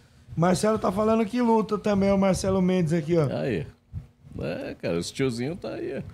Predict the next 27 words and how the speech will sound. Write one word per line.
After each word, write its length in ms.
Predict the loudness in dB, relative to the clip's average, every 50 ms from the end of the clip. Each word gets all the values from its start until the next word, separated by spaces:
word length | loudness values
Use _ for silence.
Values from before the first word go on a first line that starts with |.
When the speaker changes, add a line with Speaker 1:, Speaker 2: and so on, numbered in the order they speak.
| -18 -20 -20 -20 -18
Speaker 1:
Sai 220 | -6 0 2 4 4
Speaker 2:
Assim, 100 | 6 6
Speaker 1:
daí, 140 | 6 6
Speaker 2:
ó, 60 | 4 4
Speaker 1:
Marcelo, 300 | 4 4 4 4 4 4
Speaker 2:
cara, 80 | 4 4
Speaker 1:
seu 120 | 4 4 4
Speaker 2:
eu 60 | 4
Speaker 1:
ne-, 60 | 4
Speaker 2:
acho, 200 | 2 0 -2 -8 -12 -14 -18 -20 _ -2
Speaker 1:
seu 120 | 2 2
Speaker 2:
eu 60 | 4
Speaker 1:
negócio 380 | 4 6 6 4 4 4 4 4
Speaker 2:
acho 80 | 4 6
Speaker 1:
é, 1080 | 4 4 4 4 4 4 4 4 4 4 4 4 4 4 4 4 4 6 6 4 4
é, 40 | 4
é 40 | 4
jogar 360 | 4 4 4 4 6 6 4
a 40 | 4
bocha. 540 | 4 4 4 4 4 2 2 0 -2 -4 -4 -8 -14 -14 -14 -14 -14 -14 -18 -20 -18 -10 -8 -8 -8 -8 -12 -10 -6
Speaker 2:
Eu 180 | -4 -2 0 0
acho, 200 | 0 -2 -2 -2
eu 160 | 0 2 2
acho 240 | 4 2 2 0 0
assim, 400 | -2 -2 -2 -2 -2 -2 -2 -2
cara, 340 | -2 -2 -2 0 0 -2 -2
o, 560 | -4 -6 -6 -8 -8 -8 -8 -8 -8 -8